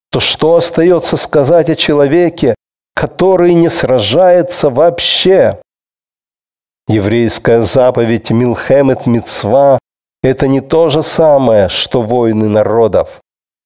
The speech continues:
Ее суть коренится в понятии святости. Как в обязательной,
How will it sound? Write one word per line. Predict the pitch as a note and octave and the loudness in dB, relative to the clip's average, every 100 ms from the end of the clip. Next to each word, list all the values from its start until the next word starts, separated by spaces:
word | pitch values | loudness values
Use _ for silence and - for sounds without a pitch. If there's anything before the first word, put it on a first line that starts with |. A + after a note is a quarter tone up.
| _ | _
Ее | - B2 B2+ C3 | -2 0 0 0
суть | - D3 C#3+ - | 0 0 -2 -2
коренится | C#3+ C3+ C3+ D3 B2+ - - | -2 0 0 0 -2 -4 -4
в | - | -4
понятии | - C3+ D3+ D3 - C#3 | -2 2 2 0 0 -2
святости. | C3 - - B2+ D#3+ C3 G#2 - - - F2 - _ _ _ _ _ _ _ - | 0 -2 -2 0 0 0 -2 -4 -6 -8 -8 -12 _ _ _ _ _ _ _ -6
Как | B2 A2 - | -2 -2 -2
в | A#2 | -4
обязательной, | A2+ A2+ - B2 B2 A#2+ B2+ A#2 A#2+ A#2 | -2 -2 0 2 0 0 -2 0 0 0